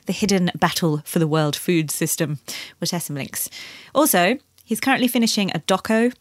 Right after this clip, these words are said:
filmed in Malawi and the U S, which is showing how people can triumph over hunger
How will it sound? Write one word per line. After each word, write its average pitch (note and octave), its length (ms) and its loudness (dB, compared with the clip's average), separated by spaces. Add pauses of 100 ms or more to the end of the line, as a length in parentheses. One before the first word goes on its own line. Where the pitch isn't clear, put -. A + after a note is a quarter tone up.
filmed A#3 300 2
in G3+ 80 4
Malawi E3 500 2
and D#3+ 140 -2
the D#3 80 -2
U D3 200 -2
S, - 520 -6
which - 260 -6
is G3 80 0
showing D#4 400 -2
how G#3+ 460 2
people G#3+ 280 -2
can F3 200 -2
triumph E3+ 680 0
over E3 180 -2
hunger D#3+ 460 -2